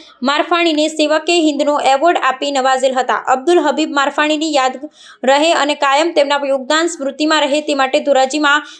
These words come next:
તેમના નામે ચોક અથવા રોડનું નામકરણ થવું જોઈએ તેમ જણાવ્યું હતું. મદ્રેસાએ મિસ્કીન યાહતના વિદ્યાર્થીઓ આજના પંદરમી ઓગસ્ટના પ્રસંગે તિરંગા સાથેનો મોડલ તેમજ અરબી શબ્દોમાં હસ્તલિખિત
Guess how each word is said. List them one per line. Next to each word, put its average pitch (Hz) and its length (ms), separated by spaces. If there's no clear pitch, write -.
તેમના 320 260
નામે 311 280
ચોક 320 320
અથવા 302 280
રોડનું 294 320
નામકરણ 285 420
થવું 254 240
જોઈએ 294 280
તેમ 302 240
જણાવ્યું 247 440
હતું. 214 240
મદ્રેસાએ 349 580
મિસ્કીન 330 460
યાહતના 294 920
વિદ્યાર્થીઓ 302 520
આજના 277 340
પંદરમી 285 400
ઓગસ્ટના 294 460
પ્રસંગે 294 520
તિરંગા 349 340
સાથેનો 302 380
મોડલ 285 340
તેમજ 285 240
અરબી 269 300
શબ્દોમાં 294 600
હસ્તલિખિત 330 640